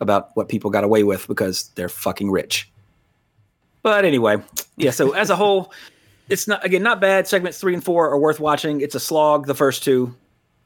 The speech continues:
Uh, I mean, the, again, the first one's not bad,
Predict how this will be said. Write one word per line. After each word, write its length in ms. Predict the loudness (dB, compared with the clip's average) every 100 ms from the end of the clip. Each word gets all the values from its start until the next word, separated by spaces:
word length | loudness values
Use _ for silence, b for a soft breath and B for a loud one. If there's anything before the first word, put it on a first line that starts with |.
| -8
Uh, 380 | -4 -2 -4 -6
I 260 | -14 -6 -2
mean, 40 |
the, 240 | -2 0 2
again, 140 | 4
the 60 | 2
first 280 | 2 2 2
one's 200 | 0 2
not 340 | 2 2 4
bad, 540 | 4 6 4 2 -2